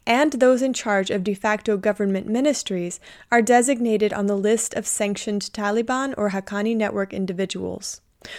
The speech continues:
while the Haqqani network itself is also designated.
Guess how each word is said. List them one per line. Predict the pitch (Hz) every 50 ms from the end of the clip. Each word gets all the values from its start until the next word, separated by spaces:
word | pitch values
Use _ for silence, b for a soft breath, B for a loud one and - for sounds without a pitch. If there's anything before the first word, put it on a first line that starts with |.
| B B B
while | 226 226 220
the | 202 214
Haqqani | 220 208 208 - - 254 262 254 240 226
network | 226 254 277 269 - 185 170 175 185 -
itself | 196 190 - - - 294 269 196 180 180 - _ _ _
is | - 247 233 - -
also | 214 220 214 - 202 185
designated. | 175 185 165 165 - 165 - 190 170 160 156 - - - -